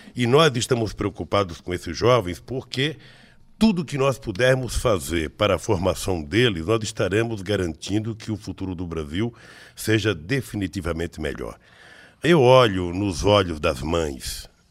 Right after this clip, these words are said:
eu olho nos olhos dos pais, e quando eu conto como é que a minha vida mudou, quando eu aprendi uma profissão, eu sei como é que aquela mãe se sente, como é que aquele pai se sente, porque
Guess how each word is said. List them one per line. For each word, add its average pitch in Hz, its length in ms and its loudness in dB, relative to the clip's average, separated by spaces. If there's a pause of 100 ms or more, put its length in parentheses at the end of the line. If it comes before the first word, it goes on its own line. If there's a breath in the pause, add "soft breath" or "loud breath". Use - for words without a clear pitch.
(100)
eu 95 160 0
olho 92 240 4
nos 82 180 -4
olhos 82 240 0
dos - 220 -12
pais, 73 560 0 (500 loud breath)
e 135 80 -6
quando 151 360 0
eu 104 100 4
conto 110 560 0
como 120 280 0
é 160 80 4
que - 140 -6
a 123 60 2
minha 110 260 2
vida 110 380 0
mudou, 85 580 2 (120)
quando 113 400 4
eu 104 160 6
aprendi 90 580 2
uma 110 180 0
profissão, 82 840 -6 (600 soft breath)
eu 147 100 6
sei 165 240 2
como 110 180 -2
é 98 40 0
que - 80 -8
aquela 87 320 0
mãe 85 160 -4
se - 180 -10
sente, 87 420 -4
como 80 160 -6
é 80 40 -8
que 76 60 -8
aquele 78 280 -6
pai 80 220 -4
se 76 180 -12
sente, - 460 -8
porque 151 480 0